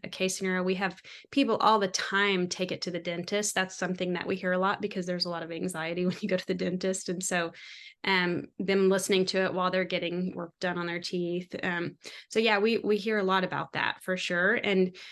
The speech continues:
we actually have some partners and are in discussions with different hospitals and medical facilities that,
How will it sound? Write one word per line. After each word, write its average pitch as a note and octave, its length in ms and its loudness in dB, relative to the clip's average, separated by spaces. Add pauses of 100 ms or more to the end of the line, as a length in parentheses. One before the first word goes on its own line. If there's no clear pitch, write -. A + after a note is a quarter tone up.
(200)
we D#4 220 4
actually G#3+ 420 0
have G3 340 0
some G#3 180 -2
partners G3 560 2 (100)
and F#3+ 140 0
are - 200 -2
in F#3+ 260 2
discussions F3+ 640 -2
with E3+ 160 -4
different F#3+ 360 -4 (220)
hospitals G3 640 -4
and G3 120 0
medical F#3 260 -4
facilities F#3 680 -2
that, - 280 -2